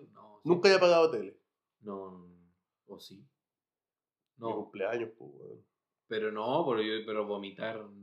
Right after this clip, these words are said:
Speaker 1: no apagar tele pa' mí, po, porque no quedé así como
Speaker 2: Pero ¿sabes qué? Te, me escribiste con pito, qué weón.
Speaker 1: No, pues esa vez me tomé una botella, botella de tequila casi solo, weón.
Speaker 2: <laughs>
Speaker 1: Y puro. Nada que sal limón como los,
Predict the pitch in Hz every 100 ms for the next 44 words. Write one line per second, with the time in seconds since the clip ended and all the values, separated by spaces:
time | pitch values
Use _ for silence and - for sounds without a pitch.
0 | 98 _ 107 110 117 120 113 143 147 151
1 | 151 160 110 104 - 110 107 104 120 123
2 | 135 135 135 135 131 135 175 190 190 202
3 | 196 165 160 _ 131 151 151 139 120 -
4 | 120 165 190 147 120 131 _ _ _ _
5 | 107 98 - - - 90 92 95 92 92
6 | 95 95 95 95 95 98 101 101 101 104
7 | 101 98 101 101 98 98 - 110 113 107
8 | - - - - _ _ - - - _
9 | _ _ - 95 120 110 92 - _ _
10 | - 107 113 120 120 120 120 123 123 127
11 | 127 127 127